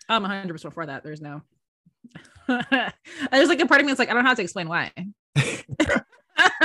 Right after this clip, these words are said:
I just think it's right. But, um, I had a friend who had, she, she is a pastor, and she wanted to work in a church that was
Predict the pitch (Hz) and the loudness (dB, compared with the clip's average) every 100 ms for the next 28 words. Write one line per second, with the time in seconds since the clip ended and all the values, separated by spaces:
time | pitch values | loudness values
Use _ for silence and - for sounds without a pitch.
0 | 302 - 285 240 226 214 220 202 190 190 | 2 4 6 6 4 0 -2 -2 -2 -4
1 | - - 349 - 349 _ - 196 170 156 | -6 -16 -20 -20 -20 _ -4 0 0 -2
2 | _ - 180 107 202 _ _ _ _ _ | _ -8 -8 -8 -14 _ _ _ _ _
3 | _ _ _ _ _ _ _ _ - 233 | _ _ _ _ _ _ _ _ -2 -2
4 | 220 - 202 196 190 180 160 - - - | -2 -2 -2 -2 -6 -4 -6 -6 -14 -8
5 | 185 175 170 110 62 - _ _ _ _ | -6 -4 -6 -10 -14 -20 _ _ _ _
6 | _ 170 - 196 180 175 - 165 170 170 | _ -18 -10 -8 -4 -6 -4 -6 -8 -8
7 | 165 - 160 156 160 160 160 156 151 147 | -10 -8 -12 -12 -14 -14 -14 -12 -14 -12
8 | 170 165 165 - 165 165 165 - - 175 | -10 -8 -12 -12 -10 -8 -10 -12 -16 -14
9 | 165 170 - 160 - - 160 151 131 156 | -12 -14 -12 -14 -14 -18 -12 -12 -12 -12
10 | 147 143 156 - | -12 -12 -14 -16